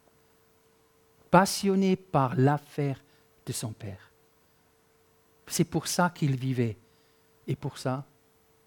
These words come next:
qu'il mourait. Avec, euh, Christine, hein ?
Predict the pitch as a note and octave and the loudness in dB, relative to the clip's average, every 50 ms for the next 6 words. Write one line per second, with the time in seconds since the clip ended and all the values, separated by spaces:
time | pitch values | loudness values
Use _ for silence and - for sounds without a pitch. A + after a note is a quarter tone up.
0 | _ _ _ _ - C3 A#2 A2+ A2 G#2+ G2 G#2 F#2+ - _ _ _ _ _ _ | _ _ _ _ -4 -4 -2 -2 -4 -6 -6 -10 -14 -14 _ _ _ _ _ _
1 | _ _ _ _ _ _ _ _ _ _ _ _ _ _ _ _ _ _ _ _ | _ _ _ _ _ _ _ _ _ _ _ _ _ _ _ _ _ _ _ _
2 | _ _ _ _ _ _ _ _ _ _ _ _ _ _ _ _ _ _ - A#2+ | _ _ _ _ _ _ _ _ _ _ _ _ _ _ _ _ _ _ -4 0
3 | B2 B2+ A#2+ - - D3 C3 B2+ B2+ B2 B2+ B2 B2+ B2+ - - _ _ _ _ | 2 2 0 2 2 4 6 6 6 4 4 4 2 0 -4 -8 _ _ _ _
4 | _ _ _ _ _ - - - - - - - - _ - - G2 - - - | _ _ _ _ _ -20 -20 -20 -20 -20 -20 -20 -20 _ -12 -10 -10 -10 -10 -14
5 | - C3 - - | -16 -4 -4 -4